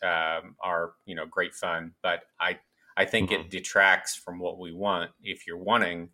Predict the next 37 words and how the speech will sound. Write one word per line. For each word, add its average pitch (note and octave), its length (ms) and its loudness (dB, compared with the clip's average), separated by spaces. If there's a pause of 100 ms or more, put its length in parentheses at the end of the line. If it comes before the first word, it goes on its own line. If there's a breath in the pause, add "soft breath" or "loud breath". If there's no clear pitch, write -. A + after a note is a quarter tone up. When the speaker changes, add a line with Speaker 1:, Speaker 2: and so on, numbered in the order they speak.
Speaker 1:
um, D#2+ 420 -4 (200)
the F2 120 -4
other F2 160 -2
world E2+ 280 -2
immersion. E2+ 540 -6 (800)
Speaker 2:
The A2 160 0
first C3+ 220 6
thing A#2 120 4
you're G#2 180 8
emphasizing F#2 520 4
then F2 140 4
really F2 260 6
strongly E2+ 440 4
is D#2 120 2
this E2+ 160 -2
idea E2+ 540 4
of D#2+ 240 2 (400 loud breath)
trying F#2+ 520 4
to - 100 -4
get F#2+ 240 2
the F2+ 60 -4
player G2 680 6
to E2+ 880 4 (500 soft breath)
experience G#2+ 1000 4
what E2+ 140 4
the F#2 80 0
character G#2 640 2
is E2 100 4
experiencing, D#2+ 1040 0 (180 soft breath)
first A2 300 6
of - 40 -4
all, D#2+ 100 6
by E2 200 4
just D#2+ 280 -4
kind E2+ 180 0
of E2 160 0 (100)
mechanically E2 1080 0